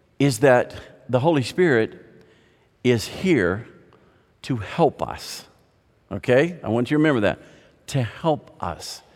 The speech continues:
And so there is this passage where Jesus specifically talks about the role of the Holy Spirit in two places. In the, in the church, among his believers,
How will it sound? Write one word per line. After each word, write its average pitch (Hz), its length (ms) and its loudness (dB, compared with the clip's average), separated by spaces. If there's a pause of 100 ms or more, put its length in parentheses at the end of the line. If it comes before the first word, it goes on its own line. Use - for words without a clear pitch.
(680)
And 123 140 2
so 151 240 4
there 180 300 6
is 196 360 2
this 180 220 4
passage 156 760 -2 (280)
where 147 200 4
Jesus 147 500 2
specifically 190 920 2
talks 165 360 2
about 143 240 4
the 135 100 4
role 139 240 6
of 156 60 2
the 151 60 2
Holy 151 160 2
Spirit 123 360 4 (220)
in 127 120 6
two 175 160 4
places. 101 480 2 (880)
In 110 160 2
the, 101 120 -4 (280)
in 107 140 2
the 104 80 -2
church, 190 560 0
among 127 220 2
his 117 120 0
believers, 160 580 0